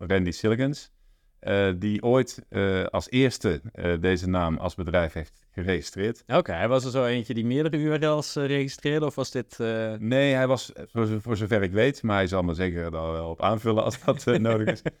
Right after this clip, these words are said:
Speaker 2: <laughs>
Speaker 1: was bezig met het zoeken van een naam. En uiteindelijk had hij zoiets van, ja, en hij was, eh, eh, hij is programmeur van beroep.
Speaker 2: Ja.
Speaker 1: En, eh, was al bezig met optimalisatie voor Google en, nou ja, en webshops en, eh, conversie.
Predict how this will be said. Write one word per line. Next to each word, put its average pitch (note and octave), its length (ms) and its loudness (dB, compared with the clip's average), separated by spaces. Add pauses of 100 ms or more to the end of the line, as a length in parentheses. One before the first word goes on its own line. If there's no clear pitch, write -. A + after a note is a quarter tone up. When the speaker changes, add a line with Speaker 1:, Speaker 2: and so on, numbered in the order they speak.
Speaker 2:
<laughs> - 200 -20
Speaker 1:
was A2 160 2
bezig A#2 280 4
met G#2+ 180 2
het F#2 80 -8 (140)
zoeken G#2+ 280 -8
van F#2 140 2
een F2 60 2
naam. A2+ 440 0
En F#2 160 -2
uiteindelijk G2+ 580 0
had G2 220 -6
hij F2+ 100 -6
zoiets F2+ 180 -4
van, F2+ 160 -4
ja, E2+ 180 2
en F2 160 -2
hij F2+ 100 0
was, F#2+ 340 -2
eh, - 160 -16
eh, E2+ 260 -6
hij F#2 80 -4
is G2+ 80 -2
programmeur G2+ 420 2
van A#2+ 140 -4
beroep. - 260 -10 (140)
Speaker 2:
Ja. C3+ 120 -2
Speaker 1:
En, F#2+ 320 0
eh, F2+ 380 -2
was G2 200 0
al G2 120 0
bezig F2 260 2
met F2 100 -2
optimalisatie F2 760 -2
voor G2+ 140 -6
Google G2 640 0
en, E2 220 -4 (280)
nou F#2 160 2
ja, D2 80 2
en E2 340 -2
webshops G#2+ 640 0
en, E2+ 320 -4
eh, E2 720 -6
conversie. G2 720 0